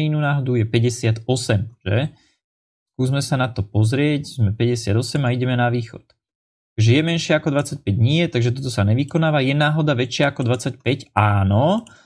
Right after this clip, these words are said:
ale je zároveň menšia ako päťdesiat?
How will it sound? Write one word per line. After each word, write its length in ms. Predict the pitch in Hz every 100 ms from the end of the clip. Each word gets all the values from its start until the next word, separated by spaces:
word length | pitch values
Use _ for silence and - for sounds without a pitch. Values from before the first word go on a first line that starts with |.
| _ -
ale 240 | 113 113
je 80 | 120 151
zároveň 720 | 143 139 147 147 151 151 - _
menšia 720 | 120 117 127 127 - 139 123
ako 560 | - 117 113 120 117 -
päťdesiat? 800 | 101 101 107 - 202 226 196